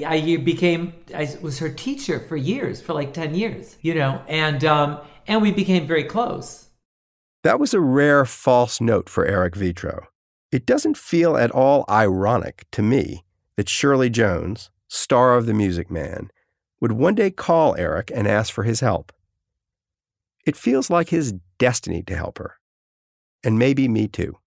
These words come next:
Speaker 1: So before we sing "Light a Rose," your chosen song, to heal the wound of your child,
Speaker 2: <laughs>
Speaker 1: what are you gonna think?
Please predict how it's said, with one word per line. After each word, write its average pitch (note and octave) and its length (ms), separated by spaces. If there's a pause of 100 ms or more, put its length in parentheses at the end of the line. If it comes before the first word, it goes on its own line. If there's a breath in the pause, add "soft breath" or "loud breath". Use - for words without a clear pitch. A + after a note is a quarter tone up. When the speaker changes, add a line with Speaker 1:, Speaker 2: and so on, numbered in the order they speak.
(280)
Speaker 1:
So E3 160
before F#3+ 480
we A3+ 160
sing C3 680 (260)
"Light C3+ 260
a C#3 40
Rose," G#2+ 440
your B2+ 120
chosen B2+ 420
song, G2+ 380 (580)
to C3+ 220
heal B2 840 (320)
the C3 100
wound B2 420
of G#2+ 140
your G2 100
child, A2+ 320 (220)
Speaker 2:
<laughs> - 220
Speaker 1:
what D#3 200
are F3 60
you D#3 120
gonna C#3+ 220
think? C3 420